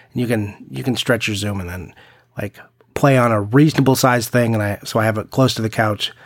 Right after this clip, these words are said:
'cause the cord isn't very long, and I don't have extenders, and that's how I do it. So,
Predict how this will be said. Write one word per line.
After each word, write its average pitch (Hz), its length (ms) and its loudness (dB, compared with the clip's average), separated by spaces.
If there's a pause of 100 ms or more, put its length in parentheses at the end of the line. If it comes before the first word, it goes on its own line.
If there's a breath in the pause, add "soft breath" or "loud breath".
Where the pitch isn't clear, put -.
(120)
'cause 113 100 -10
the 107 60 -10
cord 139 260 4
isn't 123 220 2
very 123 200 4
long, 117 220 0
and 110 100 0
I 110 60 0
don't 135 160 4
have 139 160 4
extenders, 143 560 4 (800 soft breath)
and 135 260 0
that's 131 140 0
how 143 140 4
I 143 60 4
do 151 120 4
it. 113 100 -2 (420 soft breath)
So, 110 280 -2